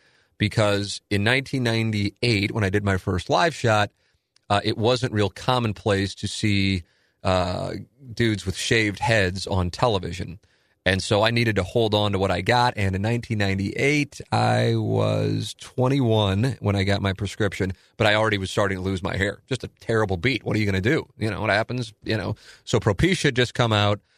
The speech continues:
I don't really see 'em advertising anymore. I don't know what that's about. I just know it used to be advertised all the time. And I started taking it, and it was a, and I,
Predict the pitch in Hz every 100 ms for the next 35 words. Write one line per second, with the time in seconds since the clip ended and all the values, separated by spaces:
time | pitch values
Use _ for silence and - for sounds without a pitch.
0 | _ - 214 302 127 - - 208 156 98
1 | 135 175 - 185 180 175 180 180 180 113
2 | 131 110 113 131 120 85 104 127 131 95
3 | - 104 92 98 120 - 127 131 135 -
4 | 135 135 135 131 135 135 - _ _ -
5 | - - 117 113 131 131 139 113 104 104
6 | 104 104 107 98 101 92 101 101 95 92